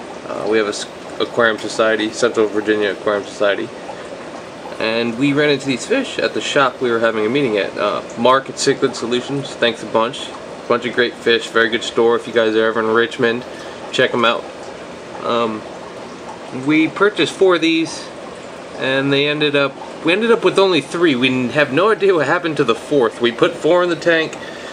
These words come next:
never found a dead body, uh, never found a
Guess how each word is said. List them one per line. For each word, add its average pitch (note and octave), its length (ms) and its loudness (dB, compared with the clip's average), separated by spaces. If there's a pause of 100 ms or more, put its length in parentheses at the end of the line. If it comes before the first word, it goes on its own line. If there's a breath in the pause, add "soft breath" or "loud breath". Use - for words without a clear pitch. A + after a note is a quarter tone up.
(200 loud breath)
never A2 320 2
found B2 340 2
a A#2+ 60 2
dead A#2+ 340 2
body, A#2 500 2
uh, G2+ 260 0 (140)
never A#2 220 2
found B2 300 2
a G#2+ 80 2